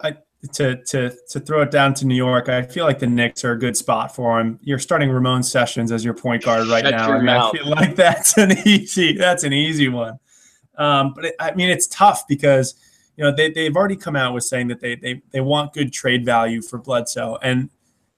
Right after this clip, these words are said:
Speaker 1: in all honesty, you're not gonna find it in the market. No one's gonna want a undersized point guard, uh, volume scorer, if you will, um, who's a, who's, who could be a, a, a pain on your team. So it, it, it's definitely an interesting, uh,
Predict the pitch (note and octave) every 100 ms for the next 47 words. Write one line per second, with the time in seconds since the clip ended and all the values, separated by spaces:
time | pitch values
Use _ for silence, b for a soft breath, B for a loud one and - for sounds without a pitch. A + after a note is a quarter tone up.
0 | _ _ _ _ _ - E3 F#3+ F3+ F3+
1 | - C#3 C#3+ D#3+ D#3 C3+ - D3+ D#3+ B2+
2 | A#2+ B2 C#3+ C#3 A#2+ C#3+ E3+ D3+ D3+ B2+
3 | C3 B2+ C3+ - B2 A#2 A#2+ C3+ C#3 C3
4 | - B2 B2 - C3+ C3 B2+ A#2 A2+ A2
5 | G#2 _ _ _ _ - A#2+ A#2 A#2 C3
6 | D3 C#3 B2+ - - C3+ C3+ B2 A#2 A#2
7 | - B2 A#2+ A#2+ A#2 A2+ - _ _ _
8 | _ - B2+ A#2 B2 C3 B2 - C3+ C3+
9 | C3 C3+ - D#3 D3+ C3 - - C3+ _
10 | D3+ C#3 D#3+ E3+ C3+ B2 - - C3 -
11 | _ _ _ - F3 D#3 C#3+ b b b
12 | F#3 - D3+ - F#3+ E3+ - A3 A3+ G#3+
13 | F3 E3+ E3 - E3 D3 C3+ B2 A#2